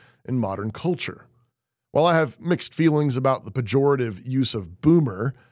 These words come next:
I think I agree entirely with the problems of the longhouse. But from there, the taunts and mockery proceeded apace. Thus, in response to the heckling, I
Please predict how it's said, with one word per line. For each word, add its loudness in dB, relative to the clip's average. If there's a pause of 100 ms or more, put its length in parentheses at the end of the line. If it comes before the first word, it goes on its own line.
(220)
I -2
think 2
I 4
agree 2
entirely 0
with -4
the -6
problems -2
of -6
the -8
longhouse. -4 (560)
But -2
from 0
there, 4
the -4
taunts 0
and -4
mockery 0
proceeded -4
apace. -2 (440)
Thus, 0
in -6
response -2
to -8
the -8
heckling, 0
I -2